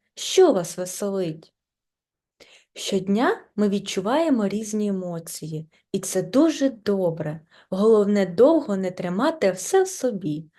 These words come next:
а бути веселим і життєрадісним. Ви запам'ятали, що емоції бувають такі: радість, сум, злість. А ще, які я не назвала?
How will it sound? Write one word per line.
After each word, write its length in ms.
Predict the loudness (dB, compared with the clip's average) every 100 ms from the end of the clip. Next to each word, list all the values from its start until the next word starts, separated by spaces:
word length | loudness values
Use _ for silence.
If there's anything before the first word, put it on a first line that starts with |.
| _
а 100 | -2
бути 320 | 0 0 -2 -6
веселим 640 | -6 -2 2 4 4 -2 -8 -20 -4
і 120 | -2
життєрадісним. 1160 | -2 -4 -2 -2 0 -2 -4 -8 -8 -10 -12 -14 -20 -2
Ви 140 | 2
запам'ятали, 960 | 2 2 -2 -2 -2 -2 0 4 4 2
що 240 | -2 -2
емоції 760 | -2 -2 0 0 0 -10 -8 -10
бувають 580 | -10 -8 -4 -2 -2 -6
такі: 540 | -10 -8 -14 -12 -14 _ _ _ _ _ _ -6
радість, 1120 | -2 0 2 0 -2 -4 -12 -14 -18 -20 _ _ _ _ _ _
сум, 840 | -12 0 2 4 4 2 -2 -8 _ _ _ -8
злість. 1000 | -6 0 4 4 4 -4 -8 -14 -20 _ _ _ _ 2
А 120 | 2
ще, 280 | 2 0 2
які 500 | 0 2 0 4 2
я 180 | 4 2
не 140 | 2
назвала? 800 | 2 0 -2 -2 -2 -4 -6 -10